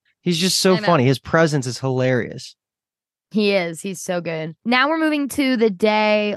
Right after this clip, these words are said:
Speaker 2: Augie and Roddy meet, and this is, like, huge. They're like, "I remember everything about that day," you know? So
Speaker 1: Mm-hmm.
Speaker 2: Augie shows up at Roderick's house as a fraud investigator looking into Fortunato. There's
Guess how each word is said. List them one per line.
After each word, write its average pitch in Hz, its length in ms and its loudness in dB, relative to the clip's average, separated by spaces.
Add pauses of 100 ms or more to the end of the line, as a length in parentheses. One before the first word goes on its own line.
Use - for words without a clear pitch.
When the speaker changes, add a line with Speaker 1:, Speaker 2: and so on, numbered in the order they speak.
Speaker 2:
Augie 208 440 2
and 190 200 -6
Roddy 180 380 0
meet, 156 300 -10
and 143 120 -10
this 151 180 -14
is, 165 160 -10
like, - 200 -12
huge. 175 400 -2
They're 165 100 -8
like, - 240 -10
"I - 60 -4
remember 190 320 -6
everything 190 440 -6
about 165 260 -4
that - 200 -10
day," - 220 -10
you 180 100 -6
know? 185 240 -2 (140)
So - 140 -2
Speaker 1:
Mm-hmm. 214 520 0
Speaker 2:
Augie 226 320 2
shows 220 280 0
up 202 200 2
at 196 160 0
Roderick's 190 640 0
house 185 380 0 (320)
as 202 120 -4
a 214 80 0
fraud 208 240 4
investigator 196 560 2
looking 190 380 -2
into 180 140 -4
Fortunato. 196 800 -2 (720)
There's 214 400 -2